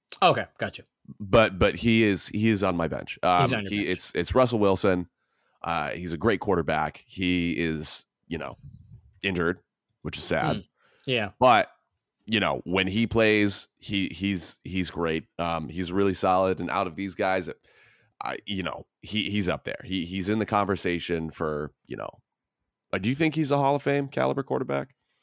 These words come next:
Speaker 1: I think so. Yes, for sure. He's
Speaker 2: I,
Speaker 1: Hall of
Speaker 2: I
Speaker 1: Fame.
Speaker 2: th-, I, I think so. I think so too. Um,
Speaker 1: Yeah, I think he'll be first ballot when it comes out.
Speaker 2: Yeah.
Speaker 1: For sure.
Speaker 2: Um, my other, uh, okay, my starter, my golden egg. It's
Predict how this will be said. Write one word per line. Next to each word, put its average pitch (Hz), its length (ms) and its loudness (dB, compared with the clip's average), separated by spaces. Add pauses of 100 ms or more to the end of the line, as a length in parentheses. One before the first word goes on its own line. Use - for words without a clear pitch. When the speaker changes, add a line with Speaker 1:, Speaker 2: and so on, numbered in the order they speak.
(280)
Speaker 1:
I 170 140 8
think 127 160 0
so. 95 160 -8 (120)
Yes, - 360 -8
for 143 160 0
sure. 131 200 2
He's 123 120 4
Speaker 2:
I, 98 100 6
Speaker 1:
Hall 92 120 -4
of - 80 -6
Speaker 2:
I 135 80 6
Speaker 1:
Fame. - 80 -2
Speaker 2:
th-, - 100 -6
I, - 220 2
I 143 100 6
think 175 220 -2
so. - 120 -2
I 127 80 4
think 139 200 -2
so 123 120 0
too. 80 400 -4
Um, 87 320 2
Speaker 1:
Yeah, 92 160 -2 (220)
I 139 80 2
think 143 160 0
he'll 147 140 4
be 139 100 4
first 135 300 0
ballot 104 340 -2
when 104 120 -8
it 98 60 -10
comes 95 260 -10
out. 95 200 -6 (640)
Speaker 2:
Yeah. 107 180 2
Speaker 1:
For 110 120 2
sure. 104 260 -6
Speaker 2:
Um, 117 480 4 (960)
my 143 400 2
other, 170 720 6 (300)
uh, 135 380 6
okay, 110 420 2 (100)
my 117 160 0
starter, 110 760 4
my 113 140 0
golden 147 520 4
egg. 107 400 0 (720)
It's 120 280 -2